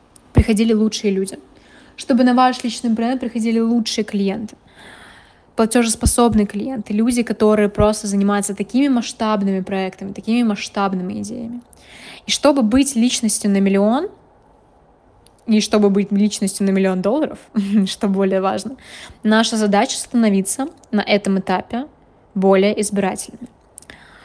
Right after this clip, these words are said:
Что имеется в виду? Ам, я перестала соглашаться на мероприятия, на тусовки,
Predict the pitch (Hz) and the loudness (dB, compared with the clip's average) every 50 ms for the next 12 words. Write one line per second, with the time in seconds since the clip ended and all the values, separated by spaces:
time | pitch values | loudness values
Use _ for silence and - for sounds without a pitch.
0 | - - - - - 262 330 - - 208 196 202 226 240 - - 208 190 190 180 | -16 -12 -4 0 2 2 4 4 2 2 2 2 0 -2 -2 -4 -6 -6 -6 -6
1 | - - - - - _ _ _ _ - - - - - - - - - - - | -8 -10 -12 -14 -20 _ _ _ _ -20 -20 -20 -20 -20 -20 -20 -20 -20 -20 -20
2 | - - - - - - - 208 208 208 208 208 208 202 202 202 202 202 202 208 | -20 -20 -20 -20 -10 -4 0 2 2 2 2 2 2 2 2 2 2 2 0 0
3 | - 214 214 247 269 254 254 - 254 254 254 - - 233 254 294 277 285 - 226 | -2 0 0 2 2 0 0 0 0 0 0 0 2 2 2 2 2 0 -2 -2
4 | 214 202 196 - - 208 214 277 311 - - - 269 262 269 - - - - - | 0 0 -2 -2 -2 -2 -2 -2 -4 -6 -8 -6 -8 -8 -8 -10 -14 -20 -20 -20
5 | - - - 220 214 208 208 208 214 220 226 240 240 240 240 220 - - - - | -20 -8 -2 0 2 4 4 4 4 4 4 2 2 2 0 0 -4 -8 -16 -8
6 | - 220 208 202 202 196 - 190 190 185 185 180 - - - 240 240 - - - | -4 -2 -2 -2 -2 -2 -2 0 0 0 -2 -4 -6 -8 -10 -12 -14 -16 -20 -20
7 | - - - - 214 226 226 - 226 - - 208 196 190 190 - - - 226 226 | -20 -8 -2 0 0 0 0 0 -2 -2 0 0 -2 -2 -4 -8 -14 -14 -12 -14